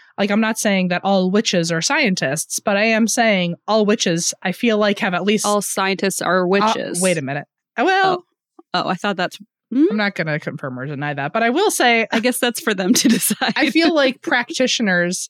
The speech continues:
Speaker 1: have at the very least, like, a biology one oh one background. Like, I feel like you have to understand the basics of a, a lot of things to at least get started. So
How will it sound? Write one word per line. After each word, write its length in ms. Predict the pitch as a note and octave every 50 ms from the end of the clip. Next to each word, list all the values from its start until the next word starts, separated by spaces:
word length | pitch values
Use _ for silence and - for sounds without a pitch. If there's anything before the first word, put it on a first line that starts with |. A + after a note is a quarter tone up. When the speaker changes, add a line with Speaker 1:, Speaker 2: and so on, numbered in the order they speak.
| _ -
Speaker 1:
have 240 | - B3+ B3+ B3
at 140 | B3+ A#3+ - _ _ _
the 80 | - A#3
very 500 | G3+ E3+ G3 G3 G#3 A#3 B3 A#3 G3+ F3 - -
least, 680 | F#3+ F#3 F3+ F3 E3 E3 D3+ G3+ C#4 - - - - -
like, 400 | - G3+ F#3 F3 E3+ - - - _ _ _ _ _ _ _ _
a 120 | - A3+ G#3 F#3 - _ -
biology 640 | A3 G#3 F#3+ F3+ F3 E3 E3+ F3 E3+ D#3 F#3+ F3+
one 220 | E3 E3+ E3 D#3+ D#3+
oh 80 | D#3
one 260 | D#3 E3 D#3 D3+ D3+
background. 680 | D3 D3 A#2+ C#3 - - - - - G#3 D4 E4 E4 - -
Like, 280 | D4+ G#3+ G3+ G3 G3 -
I 100 | G#3+ G#3+
feel 220 | - - A3+ G#3
like 260 | G3 F#3+ F#3 F#3 -
you 80 | - G3
have 220 | F3 F#3+ F3+ E3+ -
to 120 | - F3 E3+
understand 640 | F3+ F3 E3 E3 - - - F3 E3 D#3+ E3+ E3 - _ _ _ _ _ _ _ _ _ _ _ _ _
the 120 | F#3+ G#3
basics 520 | G3 G3 F3+ E3+ F3+ - - G3+ F#3+ - -
of 100 | E3+ D#3+
a, 100 | E3 D#3 -
a 100 | F#3 F3
lot 240 | E3+ F3 E3+ E3 F3
of 100 | D#3+ -
things 460 | - E3 D3+ D#3+ F3 F#3 - - -
to 120 | - -
at 100 | E3+ D3+
least 160 | F3 F3 - -
get 100 | - -
started. 440 | - - - - - - - F3+ - - _ _ _
So 400 | - - B3 G3+ G3 G3 F#3+ -